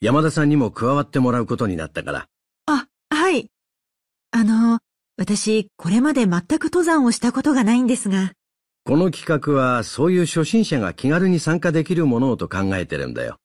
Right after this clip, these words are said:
Speaker 1: 外部の専門家にも入ってもらうから、専門的なことは心配しなくていいよ。早速で悪いんだけど、頼んでいいかな？
Speaker 2: はい。
Speaker 1: そこのファイルに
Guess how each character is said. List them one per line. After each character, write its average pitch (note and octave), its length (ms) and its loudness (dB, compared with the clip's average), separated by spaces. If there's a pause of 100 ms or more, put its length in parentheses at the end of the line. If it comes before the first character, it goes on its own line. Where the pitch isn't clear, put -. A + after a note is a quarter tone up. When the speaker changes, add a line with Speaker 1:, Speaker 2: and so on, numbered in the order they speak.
(880)
Speaker 1:
外 F#3 220 2
部 E3 100 2
の C#3 80 2
専 C#3+ 180 0
門 C#3+ 160 2
家 C#3 120 -2
に C#3+ 80 2
も A#2 120 0
入 B2 140 -2
っ - 20 -4
て - 140 -6
も G2+ 100 -2
ら G2 80 -2
う F2+ 80 -4
か F2 100 -4
ら、 E2 200 -4 (500)
専 B2 180 0
門 E3 180 2
的 E3+ 180 -2
な E3 120 2
こ D#3 120 -2
と F3 80 0
は A#2 80 0
心 A#2+ 220 -2
配 C#3 120 0
し C3 140 -2
な C#3 100 0
く - 80 -16
て F2+ 100 -6
い F#2 140 -2
い F2 40 -2
よ。 - 140 -8 (840)
早 C3+ 180 -2
速 F3+ 240 0
で E3+ 60 2
悪 B2+ 240 2
い C#3 60 4
ん B2 40 2
だ G#2+ 100 -2
け G2 100 -6
ど、 G2 160 -4 (380)
頼 C3 240 0
ん G3+ 40 2
で B2 80 0
い A#2+ 80 0
い C#3+ 40 -4
か B2 120 -2
な？ F2 200 -6 (420)
Speaker 2:
は - 240 -2
い。 - 200 -6 (800)
Speaker 1:
そ - 200 -2
こ A3 140 2
の A3+ 100 4
フ G#3+ 140 0
ァ A3 100 2
イ F#3+ 40 2
ル D#3 100 2
に B2+ 240 0